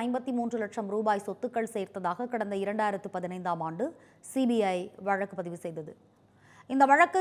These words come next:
சென்னை சிறப்பு நீதிமன்றத்தில் இன்று விசாரணைக்கு வந்தபோது ஆ ராசா தரப்பில் ஆஜரான வழக்கறிஞர் சரவணன்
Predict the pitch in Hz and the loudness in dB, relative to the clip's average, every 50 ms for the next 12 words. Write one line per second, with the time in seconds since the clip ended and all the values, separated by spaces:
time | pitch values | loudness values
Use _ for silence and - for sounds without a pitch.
0 | - - 339 302 302 302 302 - 320 302 302 302 285 294 285 269 269 269 262 240 | 2 4 4 4 4 2 2 2 2 2 2 2 0 0 0 0 0 -2 -2 -2
1 | 269 - 294 294 277 262 247 226 220 202 220 - 247 233 233 233 226 226 220 226 | -2 -2 -2 -2 0 0 0 0 -2 -2 0 0 2 2 2 2 0 -4 -4 -4
2 | 202 196 190 190 180 175 185 208 285 302 311 - 202 214 240 277 294 269 254 247 | -6 -4 -4 -4 -4 -4 -4 -2 -2 -4 -2 0 2 4 4 4 4 4 4 2
3 | 247 247 262 240 233 240 226 220 220 233 220 220 - 196 208 226 214 247 233 233 | 2 2 -2 -2 0 0 -2 -2 0 -2 -6 -4 -2 -2 -2 -2 -2 0 -2 0
4 | 247 262 240 202 196 202 220 - 240 220 214 208 208 196 185 - 196 165 170 180 | 0 0 0 0 0 -2 -2 -2 -2 -4 -4 -4 -6 -8 -6 -6 -6 -6 -2 0
5 | 220 240 214 160 | 2 0 0 0